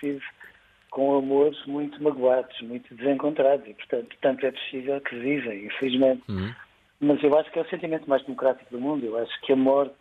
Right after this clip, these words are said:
Speaker 1: e o amor são, à escala de um G P S, os dois destinos, um do qual nós fugimos, o outro que nós procuramos, mas que fazem de tal forma parte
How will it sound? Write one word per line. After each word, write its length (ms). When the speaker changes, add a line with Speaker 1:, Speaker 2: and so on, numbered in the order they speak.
Speaker 1:
e 60
o 80
amor 260
são, 260
à 80
escala 460
de 80
um 60
G 160
P 140
S, 360
os 120
dois 160
destinos, 560
um 220
do 100
qual 240
nós 200
fugimos, 460
o 160
outro 340
que 140
nós 180
procuramos, 560
mas 180
que 120
fazem 340
de 80
tal 180
forma 220
parte 340